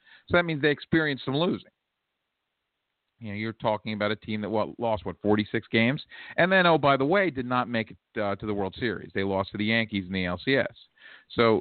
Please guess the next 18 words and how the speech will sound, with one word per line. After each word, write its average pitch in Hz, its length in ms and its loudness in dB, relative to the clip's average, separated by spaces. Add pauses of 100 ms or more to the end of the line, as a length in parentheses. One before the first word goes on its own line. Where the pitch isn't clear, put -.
eh, 113 80 0
there's 127 240 2
nothing 180 380 0
guaranteed. 131 800 -4 (920)
Uh, 104 280 0 (220)
<laughs> - 260 -10
and 123 120 -2
we're 107 120 0 (100)
seeing 113 240 2
that 104 220 4 (100)
with 104 140 -2
the - 60 -10
Capitals, 104 500 0
which 92 120 -10
we'll 107 80 -4
talk 98 260 -4
about 107 200 0
later. 131 320 0